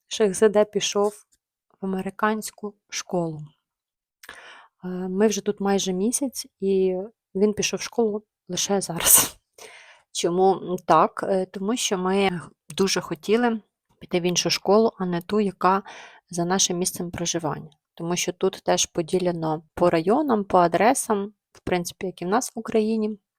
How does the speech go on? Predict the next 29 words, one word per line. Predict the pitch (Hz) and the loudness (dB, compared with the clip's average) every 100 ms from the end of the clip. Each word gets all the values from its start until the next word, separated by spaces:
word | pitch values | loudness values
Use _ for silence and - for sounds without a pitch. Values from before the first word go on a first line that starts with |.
| _ _ _ _ - - - - | _ _ _ _ -20 -20 -10 -4
Е, | 175 - | -2 2
ось, | 190 190 - | 4 4 2
і | 190 | 0
коли | - 190 | 4 4
ми | 196 | 4
шукали | 180 175 180 175 170 | 2 0 -2 0 0
житло, | 170 - 196 247 254 | 0 6 8 8 4
е, | 190 180 180 | 0 0 0
ми | 180 185 190 180 175 208 220 _ _ _ _ _ _ | 0 2 2 2 0 -6 -16 _ _ _ _ _ _
сподівалися, | - - 196 202 190 254 262 - - - - - - - | -4 6 8 8 8 10 12 12 10 8 2 -14 -18 -18
<laughs> | - - - - | -16 -16 -18 -10
що | - 202 190 | -2 0 0
ця | 196 | 0
школа, | 196 - 208 220 208 _ _ | -4 0 2 4 2 _ _
е, | 170 175 175 170 170 175 - | -10 -8 -8 -8 -10 -12 -12
хотіли, | 170 170 - 254 294 247 226 _ _ _ - | -12 -12 -8 -6 -4 -6 -12 _ _ _ -12
е, | 185 180 180 175 180 | -10 -8 -8 -8 -8
ми | 180 175 | -8 -8
будемо | 208 185 180 | -6 -6 -8
туди | 175 160 | -8 -10
ходити. | 175 - 151 - - _ _ - - - - - - | -8 -8 -8 -12 -16 _ _ -20 -20 -20 -20 -8 0
Але | 208 180 233 339 | 4 6 4 2
за | 208 - 196 185 | -6 -2 0 0
нашою | 196 - 190 175 | 0 0 -4 -4
адресою, | 185 175 170 175 - 226 285 - _ _ _ - | -4 -2 -4 -6 -6 -6 -8 -10 _ _ _ -10
е, | 185 185 185 | -8 -6 -4
за | |
нами | 185 254 | -2 0
закріплена | 247 175 202 214 202 190 | 0 -4 -4 -2 -2 -2